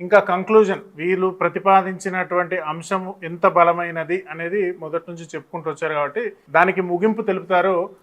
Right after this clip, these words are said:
అలాగే కలిపురుషుడు అనేటటువంటి అంశానికి సంబంధించి కూడా ముగింపు తెలుపుతారు కాబట్టి, తక్కువ సమయంలో ఒక్కొక్కరు ఒక రెండు నిమిషాలకు మించకుండా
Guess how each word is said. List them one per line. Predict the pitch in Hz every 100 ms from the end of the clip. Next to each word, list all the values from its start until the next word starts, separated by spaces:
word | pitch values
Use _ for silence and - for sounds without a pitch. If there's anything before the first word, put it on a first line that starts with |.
| _ -
అలాగే | 165 196 208 185 196 -
కలిపురుషుడు | 175 196 208 196 208 202
అనేటటువంటి | 190 175 185 180 170 175 170 175 175
అంశానికి | 156 156 170 165 151
సంబంధించి | 160 156 156 147 147
కూడా | 160
ముగింపు | 196 160 165 170
తెలుపుతారు | 156 147 _ 151 143
కాబట్టి, | 131 131 131 214 185 220 _ -
తక్కువ | 170 - 240
సమయంలో | 233 208 196 185 185
ఒక్కొక్కరు | 202 175 160 196 196 208
ఒక | 208 208
రెండు | 175 170 180
నిమిషాలకు | 180 175 185 202 185
మించకుండా | 170 165 160 160 160 151 254